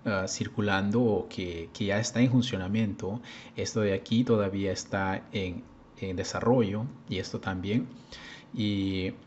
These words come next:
bueno, esta, esta, este token salió, o esta,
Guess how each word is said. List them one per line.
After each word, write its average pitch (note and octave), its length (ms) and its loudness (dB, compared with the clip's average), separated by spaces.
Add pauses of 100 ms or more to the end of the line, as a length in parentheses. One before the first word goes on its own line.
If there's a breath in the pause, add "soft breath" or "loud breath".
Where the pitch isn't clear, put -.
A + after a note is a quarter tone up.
(160)
bueno, A#2+ 260 4
esta, A#2+ 840 2
esta, A#2 1000 2 (600)
este B2+ 240 4
token A2+ 560 2 (1120)
salió, A2 420 4
o A#2 340 6
esta, G2+ 800 0